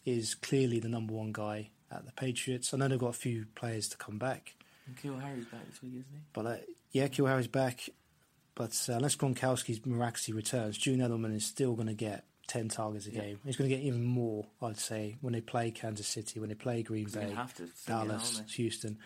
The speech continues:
Speaker 1: And Julian Edelman consistently scores twelve to fifteen points a week. I think he's someone you just put in your team and you're comfortable. And I think come playoff time,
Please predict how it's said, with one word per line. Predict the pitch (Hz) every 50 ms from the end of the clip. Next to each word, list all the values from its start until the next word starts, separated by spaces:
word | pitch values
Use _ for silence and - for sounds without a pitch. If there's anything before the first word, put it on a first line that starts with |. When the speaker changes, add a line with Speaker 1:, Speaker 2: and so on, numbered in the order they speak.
| - - - - - - - - _ -
Speaker 1:
And | 127 135 131
Julian | 151 180 170 165 165
Edelman | 165 156 151 147 135
consistently | - 131 127 - - 151 147 - 135 117
scores | - - 135 123 117 -
twelve | - 135 127 113
to | - -
fifteen | 131 117 - - 117 113
points | 104 - 117 113 107 -
a | 110
week. | 110 117 117 110 110 - - _ _ _ _ - -
I | - 104
think | 123 147
he's | 139 131 -
someone | - 139 131 127
you | 120
just | 120 - - - -
put | - 165 143
in | 123
your | 120 110
team | - - 123 117 117 113
and | 110 107 - _ -
you're | - 113
comfortable. | 110 - 123 117 110 - - - 107
And | 110
I | 123 131
think | 123 - 147 131 127
come | - - 147 139 131
playoff | 127 - - 135 139 143 135 -
time, | - - 151 156 175 185 180 185